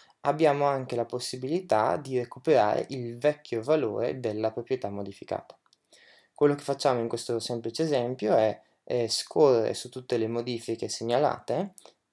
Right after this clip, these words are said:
e andare a cercare nel dom un elemento il cui attributo datashow sia equivalente al nome della proprietà modificata.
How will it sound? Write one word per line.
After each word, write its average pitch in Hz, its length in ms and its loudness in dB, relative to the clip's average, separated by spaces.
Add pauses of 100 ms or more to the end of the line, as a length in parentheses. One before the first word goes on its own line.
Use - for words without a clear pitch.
e 170 360 6
andare 127 680 4
a 123 120 -4
cercare 127 600 -2
nel 135 260 -4
dom 123 640 -2
un 143 200 -4
elemento 135 680 -2
il 180 140 0
cui 143 120 -2
attributo 139 460 -2
datashow 127 640 0 (280)
sia 156 320 -2
equivalente 127 920 2
al 123 160 -2
nome 127 720 -2
della 117 320 -2
proprietà 120 440 -2
modificata. 110 800 -8